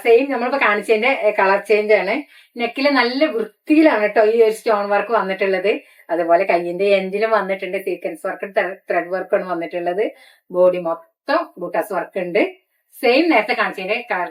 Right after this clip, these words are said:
ചേഞ്ച് ആണ്. എക്സ് എൽ സൈസ് ആണ് ട്ടോ. അപ്പൊ ഇതിന്റെ റേറ്റ് വരുന്നത്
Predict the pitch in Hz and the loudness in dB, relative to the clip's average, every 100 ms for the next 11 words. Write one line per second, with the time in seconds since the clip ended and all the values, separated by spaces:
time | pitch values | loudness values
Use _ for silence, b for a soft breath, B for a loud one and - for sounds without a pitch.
0 | - 196 190 196 180 190 - - 277 302 | -8 -8 -2 -2 -2 -6 -10 -4 -2 0
1 | 214 - 208 175 170 - 196 b b b | -2 -2 -2 -2 -2 -2 -2 b b b
2 | - 226 262 247 277 339 294 214 - 262 | -6 -2 -2 0 2 2 4 2 0 0
3 | 214 196 196 | 0 0 0